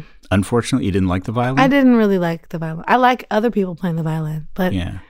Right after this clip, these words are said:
Speaker 2: I was seeking that sound. I was seeking what I heard.
Speaker 1: You wanted the cello.
Speaker 2: I wanted the cello. And thank God. And then I just skipped past the cello and went right up
Speaker 1: Right up to the
Speaker 2: the next
Speaker 1: bass.
Speaker 2: floor up to the bass, yeah.
Speaker 1: And then when, when did the bass start?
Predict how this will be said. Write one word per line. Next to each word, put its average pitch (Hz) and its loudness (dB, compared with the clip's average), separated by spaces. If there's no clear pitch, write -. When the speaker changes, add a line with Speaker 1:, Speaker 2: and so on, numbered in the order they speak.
Speaker 2:
I 196 -2
was 208 -2
seeking 233 -2
that 185 -2
sound. 175 -8
I 175 -4
was 175 -4
seeking 190 -2
what 175 -2
I 165 -2
heard. 160 -4
Speaker 1:
You 101 2
wanted 98 2
the 82 -6
cello. 85 -2
Speaker 2:
I 185 0
wanted 175 0
the 175 -4
cello. 165 -2
And 170 -8
thank 190 -8
God. 185 -2
And 220 2
then 247 4
I 233 6
just 220 0
skipped 247 -2
past 208 0
the 214 -6
cello 208 0
and 185 0
went 185 -4
right 180 0
up 185 -4
Speaker 1:
Right 104 2
up 87 -2
to - -6
the 135 2
Speaker 2:
the 196 6
next 214 4
Speaker 1:
bass. - -8
Speaker 2:
floor 196 6
up 185 4
to - -10
the 165 -6
bass, 147 -6
yeah. - -4
Speaker 1:
And 117 4
then 113 6
when, 131 4
when 113 -2
did 123 2
the 113 -2
bass 113 2
start? - -6